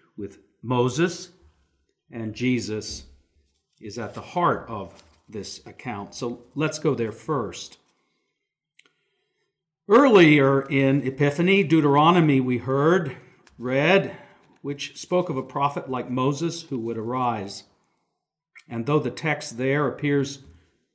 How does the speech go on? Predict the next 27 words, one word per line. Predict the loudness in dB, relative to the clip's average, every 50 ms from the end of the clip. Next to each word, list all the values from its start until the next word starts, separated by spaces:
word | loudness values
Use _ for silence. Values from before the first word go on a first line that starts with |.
| _ _ _ -8
to | -4 -2
want | 0 0 0 0 0
to | 0
refer | 0 0 0 0 0 2 2 2
to | 2
the | 0 -2
prophets | -4 0 2 2 2 2 0 -4 -6 -8 -8
who | -6 -2 -2 -2 -2 -4
appear | -6 -10 -8 -4 -2 0 2 0 0 -2 -6 -12 -20 _ _ _ _ _ _ _ _ _ -10
in | -8 -6 -6
the | -4 -4
wake | -2 0 2 2 2 2 0
of | -6 -6
Moses, | -6 -6 -6 -6 -8 -8 -6 -4 -4 -4 -4 -8 -14
prophets | -16 -10 -8 -8 -6 -6 -8 -14 -14 -12 -10 -6
like | -2 -2 0 0 -2 -4 -6 -12 -20 -20 _ -14
Elijah | -10 -8 -6 -2 0 0 0 0 0 0 -2 -2 -2
and | -2 -8 -8 -8
Elisha, | -8 -8 -4 -2 0 0 0 -2 -4 -4 -4 -4 -4 -4 -8 -12 -20 _ _ _ _ _ -20 -20 -14 -6
in | -4 -2 -2 -2
time, | 0 2 4 6 6 6 6 6 4 0 -2 -4 -10 -20 -20 _ _ -20 _ _ _ _ _ -2
after | -2 -2 -2 -2 -4 -2
the | -2 -2
twilight | -4 -2 2 6 6 6 6 4 2 2 0 -2 -4 -4
era | -4 -4 -2 -2 -2 -4
of | -4 -6 -12 -14 -12
prophecy, | -8 -6 -4 -4 -4 -6 -8 -10 -8 -6 -6 -6 -6 -8 -10